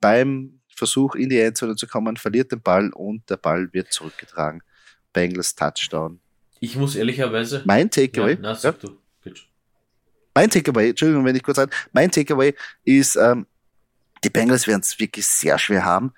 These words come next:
Speaker 1: weiter in die Playoffs, ähm, noch einem, noch mitzusprechen, weil Probleme wieder an der O-Line, Verletzungsprobleme, und man hat gesehen, die Ravens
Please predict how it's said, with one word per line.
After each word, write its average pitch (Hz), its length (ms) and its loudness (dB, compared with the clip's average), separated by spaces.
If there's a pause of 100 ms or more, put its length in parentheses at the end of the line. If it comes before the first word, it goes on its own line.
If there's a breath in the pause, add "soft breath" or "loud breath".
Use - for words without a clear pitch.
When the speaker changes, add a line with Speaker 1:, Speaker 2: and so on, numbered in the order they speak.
(520)
Speaker 1:
weiter 104 280 2
in 117 160 2
die 117 80 -8
Playoffs, 107 580 -2
ähm, 107 320 0
noch 104 300 -4
einem, 110 280 -4 (100)
noch 104 400 -2
mitzusprechen, 131 760 -2 (300 loud breath)
weil 110 360 2 (1600)
Probleme 120 420 2
wieder 135 160 0
an 127 80 -4
der 120 80 2
O-Line, 143 460 0
Verletzungsprobleme, 127 920 -2 (220 loud breath)
und 107 120 -4
man 107 100 4
hat 98 160 0
gesehen, 104 380 -2 (260 loud breath)
die 110 80 -2
Ravens 117 640 0